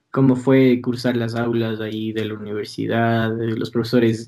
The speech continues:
estaban calificados, había calidad de educación, de docencia, de pedagogía, sobre todo, ¿no? ¿Cómo, cómo, cómo percibiste esto en tu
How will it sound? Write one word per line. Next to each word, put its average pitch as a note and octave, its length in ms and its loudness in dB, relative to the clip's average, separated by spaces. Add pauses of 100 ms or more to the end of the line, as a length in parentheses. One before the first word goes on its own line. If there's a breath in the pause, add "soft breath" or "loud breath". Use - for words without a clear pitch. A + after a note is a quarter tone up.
(380 loud breath)
estaban B2 440 2
calificados, A#2+ 1160 0
había A#2+ 380 2
calidad A2+ 580 0
de A2 140 -2
educación, A#2+ 840 2
de A2 120 0
docencia, A#2 840 -2
de A2 400 -2
pedagogía, A#2 680 2
sobre A2 240 -8
todo, A2+ 320 -8
¿no? A2 200 -14 (160)
¿Cómo, B2 260 0
cómo, B2+ 300 0
cómo B2+ 300 2
percibiste B2 720 2
esto A#2+ 260 -8
en A2 160 -6
tu G#2+ 220 -12